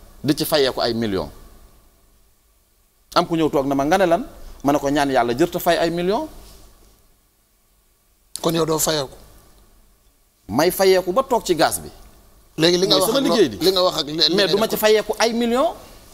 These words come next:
Speaker 1: Ñaan ay dix millions, ay cinq millions, ay ñaan bu baree ba bari. Un million doy na ci biisu.
Speaker 2: Ah, loolu million la di.
Speaker 1: Waaw, benn, mais benn sax. <coughs> Nga xam ne man nga,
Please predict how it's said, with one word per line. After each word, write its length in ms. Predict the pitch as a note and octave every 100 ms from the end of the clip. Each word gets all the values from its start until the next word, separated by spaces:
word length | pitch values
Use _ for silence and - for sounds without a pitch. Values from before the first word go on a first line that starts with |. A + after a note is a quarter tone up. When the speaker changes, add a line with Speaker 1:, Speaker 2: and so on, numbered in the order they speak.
| - - - -
Speaker 1:
Ñaan 300 | F3+ B3 -
ay 140 | A3+
dix 180 | F#3+ A#3
millions, 480 | A3+ A#3 A3+ B3 C#4+ -
ay 140 | A3+
cinq 280 | - B3 A#3
millions, 440 | A3+ A3+ A#3 C4 C#4+
ay 140 | C4 G3+
ñaan 260 | G#3 G3+
bu 80 | F#3
baree 240 | G3 G#3 G3+
ba 120 | A3
bari. 220 | A3+ D3+ - -
Un 100 | F#3
million 280 | F3+ D#3+ D3
doy 160 | B2+ A#2+
na 80 |
ci 100 | A2
biisu. 240 | G2 F#2 - - -
Speaker 2:
Ah, 80 | D3
loolu 160 | D3 F3
million 300 | G#3+ A3+ A3+
la 80 |
di. 100 | A#3 - - - - -
Speaker 1:
Waaw, 180 | - F#2 D3
benn, 300 | G#3 C4 C4 A#3
mais 120 | A#3
benn 260 | G#3 C4
sax. 240 | B3+ C4+ - - - -
<coughs> 360 | - - - -
Nga 100 | A#3+
xam 200 | C4+ A#3+
ne 80 | D#3 - -
man 160 | G3 B3
nga, 140 | A#3+